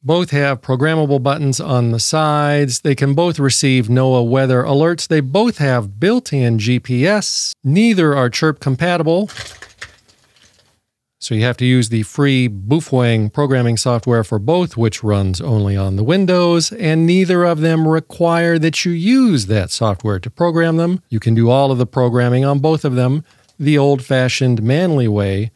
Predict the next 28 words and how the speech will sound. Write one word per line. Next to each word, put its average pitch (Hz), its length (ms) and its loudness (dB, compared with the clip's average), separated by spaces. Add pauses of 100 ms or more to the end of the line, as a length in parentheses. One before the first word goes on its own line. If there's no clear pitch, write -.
(260)
right 104 240 -2
on 98 160 -2
the 95 80 -4
keypad, 107 580 -4 (220)
should 104 260 -4
you 98 80 -2
choose 95 360 -4
to - 100 -10
do 120 160 2
so. 87 320 -6 (1300)
And 120 160 2
of 120 80 -2
course, 123 260 2
being 131 300 2
the 123 100 0
high-quality 135 1000 0
radios 127 520 2
that 127 100 0
they 117 140 -2
both 131 340 0
are, 170 480 0 (920)
both 123 320 0
of 143 100 0
them 147 140 2
have 123 600 0 (220)
a 120 100 -4
Roger 107 560 -2 (320)
beep. 110 220 -4